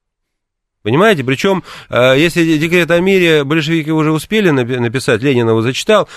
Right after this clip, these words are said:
то декрет о зем-, о земле вообще был в черновике. Он зачитывал по черновику, там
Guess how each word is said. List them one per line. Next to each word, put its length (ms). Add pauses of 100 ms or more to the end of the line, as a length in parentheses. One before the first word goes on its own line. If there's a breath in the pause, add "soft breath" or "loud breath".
(100)
то 100
декрет 320
о 60
зем-, 280
о 80
земле 240
вообще 240
был 140
в 40
черновике. 640
Он 540
зачитывал 560
по 80
черновику, 480
там 180